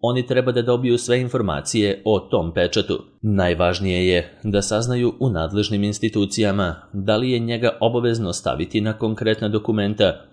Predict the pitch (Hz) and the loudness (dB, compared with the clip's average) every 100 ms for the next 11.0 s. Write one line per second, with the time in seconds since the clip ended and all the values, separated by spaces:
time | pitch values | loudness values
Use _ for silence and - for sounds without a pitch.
0 | - 123 120 120 113 120 123 120 123 113 | -4 -2 0 -2 -2 0 0 0 0 -2
1 | 131 87 82 80 87 90 90 80 78 110 | 0 0 0 -4 -4 -4 -2 -2 0 -4
2 | - - _ 107 110 107 113 117 117 110 | -4 -10 _ 0 0 0 -2 -2 0 0
3 | 90 73 98 104 - 98 82 - - 104 | 0 -2 0 0 2 2 0 -6 -8 -2
4 | 110 117 127 127 127 113 117 127 117 - | 0 2 0 0 0 -2 -2 0 -2 -2
5 | 120 - 107 131 120 127 120 113 85 - | -2 -2 -2 -2 -2 0 -2 -2 -4 -2
6 | 107 - 101 - 104 110 117 117 - 76 | -4 -2 -4 0 2 2 2 0 0 0
7 | 85 82 71 85 - - - 92 85 87 | 0 0 0 -2 -4 -10 -6 0 2 2
8 | 87 95 92 101 98 95 - - 104 98 | 0 0 2 2 2 0 -2 -8 2 2
9 | - - 127 123 131 123 123 123 131 95 | 2 0 0 0 0 2 0 0 -2 -2
10 | 78 78 110 104 104 104 101 101 95 82 | -2 -2 -2 -2 0 0 0 2 2 2